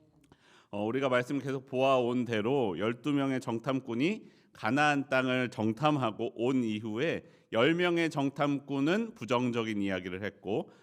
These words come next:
두 명, 여분네 아들 갈렙과 눈의 아들 여호수아, 이 두 사람만이,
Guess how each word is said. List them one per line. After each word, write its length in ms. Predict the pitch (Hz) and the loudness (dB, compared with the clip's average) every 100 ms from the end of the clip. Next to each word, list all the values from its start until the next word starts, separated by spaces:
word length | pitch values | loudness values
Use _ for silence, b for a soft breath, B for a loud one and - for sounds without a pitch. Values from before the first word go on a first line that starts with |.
| B B - | B B -16
두 180 | - 156 | -4 -2
명, 340 | 156 113 87 101 | 0 0 -4 -2
여분네 460 | 117 139 151 147 143 | 0 2 0 0 2
아들 320 | 123 123 123 | 2 2 -2
갈렙과 880 | 113 101 113 127 - 95 104 175 240 | -2 -2 0 -2 -4 -2 0 0 -4
눈의 260 | 113 123 | -4 -2
아들 320 | 117 107 117 107 | 0 -2 -2 2
여호수아, 600 | 113 156 143 110 98 92 | 2 2 -2 -4 -4 -4
이 100 | 127 | -8
두 160 | - | -8
사람만이, 1040 | 127 147 139 131 117 110 165 135 - - | -2 0 2 2 2 2 2 0 -4 -14